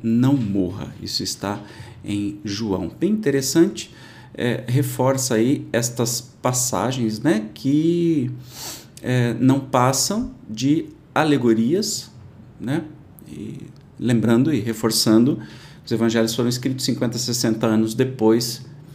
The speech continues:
é, da morte de Jesus, portanto, muita tradição oral e muita coisa fantástica foi acrescentada, mas que a gente se atenta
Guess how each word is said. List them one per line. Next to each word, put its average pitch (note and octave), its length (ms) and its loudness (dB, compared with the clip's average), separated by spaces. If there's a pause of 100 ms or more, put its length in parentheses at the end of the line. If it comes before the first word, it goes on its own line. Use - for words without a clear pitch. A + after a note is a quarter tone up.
(320)
é, G2+ 340 -2
da A#2 180 0
morte G#2+ 400 -2
de A#2 100 -6
Jesus, C3 400 2
portanto, A#2+ 680 -2
muita B2 280 0
tradição B2 480 -2
oral C#3 360 2
e - 20 2
muita C3 300 4
coisa C3 260 0
fantástica C3 640 0
foi B2 220 0
acrescentada, C#3 800 0
mas G2 220 -4
que - 100 -8
a G#2+ 60 -2
gente A#2+ 340 -2
se - 160 0
atenta C#3 500 0